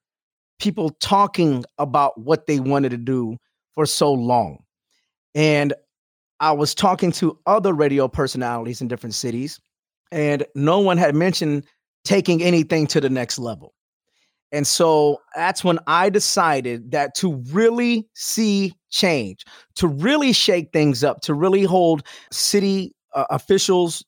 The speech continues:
our elected officials, police, the community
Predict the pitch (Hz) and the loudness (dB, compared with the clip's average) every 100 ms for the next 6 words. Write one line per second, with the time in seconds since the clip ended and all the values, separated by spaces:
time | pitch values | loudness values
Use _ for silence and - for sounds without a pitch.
0 | _ 131 123 127 135 156 175 180 175 - | _ -4 -2 -2 -2 0 0 0 -2 -2
1 | 170 - 160 151 160 - 180 165 175 175 | -4 -2 -4 -6 -12 -12 -8 -4 -2 -2
2 | 170 - - _ - 156 - 175 165 214 | -4 -6 -12 _ -6 -4 0 2 4 6
3 | 208 160 139 92 | 4 2 -2 -8